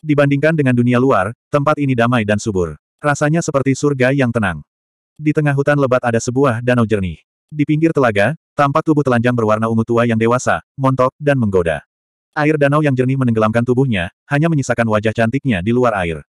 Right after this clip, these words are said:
Namun karena air danaunya jernih, riak-riak itu menampakkan tubuhnya yang menggoda tanpa ada penyembunyian apapun.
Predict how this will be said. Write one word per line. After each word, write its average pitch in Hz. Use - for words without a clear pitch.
Namun 151
karena 135
air 135
danaunya 117
jernih, 131
riak-riak 147
itu 131
menampakkan 113
tubuhnya 113
yang 123
menggoda 104
tanpa 120
ada 113
penyembunyian 127
apapun. 90